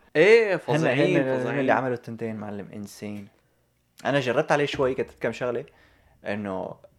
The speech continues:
Speaker 2: يعني مثلًا إذا، يعني هو مثل فيك تستعمله ك-، كأنك عم تستعمل جوجل، يعني شيلك عن قصة هاي الشات، إنه فيك مثلًا تقول إنه، آه،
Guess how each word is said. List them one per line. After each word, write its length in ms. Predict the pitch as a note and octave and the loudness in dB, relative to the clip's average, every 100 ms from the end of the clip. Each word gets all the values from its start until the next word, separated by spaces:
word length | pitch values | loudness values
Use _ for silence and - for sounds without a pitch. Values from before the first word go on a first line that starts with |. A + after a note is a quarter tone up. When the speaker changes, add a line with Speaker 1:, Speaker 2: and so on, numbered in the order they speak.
| _ _ - | _ _ -4
Speaker 2:
يعني 240 | B2 A#2 A2+ | 2 2 2
مثلًا 320 | A#2+ A#2+ G#2 | -2 -2 -2
إذا، 180 | - A2+ - _ _ - | -2 -4 -4 _ _ -4
يعني 160 | A#2 C3+ | -2 0
هو 40 | |
مثل 340 | D#3 D#3+ C#3 - - _ _ _ _ | 0 2 0 -2 -16 _ _ _ _
فيك 180 | - E3+ | -8 -8
تستعمله 380 | - - F3 F#3 | -4 0 2 2
ك-، 220 | E3 D#3+ | 2 0
كأنك 320 | E3 D#3+ F3 | 2 0 0
عم 80 | C3 | -2
تستعمل 400 | - - C3+ A#2+ | -4 -2 0 0
جوجل، 340 | A#2 A#2 G#2 G2+ | -2 -2 -2 -4
يعني 120 | G2+ | -4
شيلك 260 | - D3+ | 0 0
عن 80 | A#2 | 0
قصة 180 | B2+ - C#3+ | -4 -2 2
هاي 120 | B2 | 2
الشات، 360 | A2 B2+ B2+ | 2 2 2
إنه 100 | A2+ | 2
فيك 200 | A2 C3+ | -6 -6
مثلًا 400 | C3 B2+ A#2 G2+ F#2+ _ _ _ _ _ _ _ _ - A#2 | -6 -2 -2 -2 -8 _ _ _ _ _ _ _ _ -16 -8
تقول 240 | - B2 A2+ | -2 0 0
إنه، 520 | G#2 G#2 G2+ G2 G2+ | -2 -4 -4 -4 -4
آه، 360 | G2+ G#2 G#2+ | -6 -8 -12